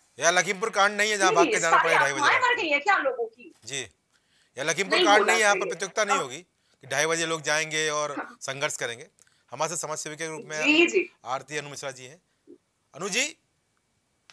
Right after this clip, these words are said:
Speaker 1: फाउंडेशन भी चलाती हैं और महिलाओं के लिए तमाम सामाजिक कार्य आप करती, लगातार करती आ रही हैं। कैसे देखती हैं इन घटनाओं को? मुहिम है कि प्रेम है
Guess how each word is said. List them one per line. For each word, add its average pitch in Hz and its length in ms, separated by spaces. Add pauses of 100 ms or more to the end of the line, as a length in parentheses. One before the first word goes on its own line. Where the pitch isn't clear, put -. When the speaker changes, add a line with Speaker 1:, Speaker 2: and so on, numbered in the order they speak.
(600)
Speaker 1:
फाउंडेशन 156 380
भी 196 60
चलाती 170 420
हैं 185 240
और 156 360
महिलाओं 147 260
के 160 80
लिए 160 120
तमाम 151 300 (180)
सामाजिक 143 340
कार्य 139 200
आप 139 100
करती, 131 240
लगातार 131 280
करती 120 280
आ 113 100
रही 104 140
हैं। 147 120 (380)
कैसे 220 220
देखती 208 280
हैं 160 60
इन 131 60
घटनाओं 107 340
को? - 220 (380)
मुहिम 196 420
है 208 280 (500)
कि 180 80
प्रेम 196 380
है 190 280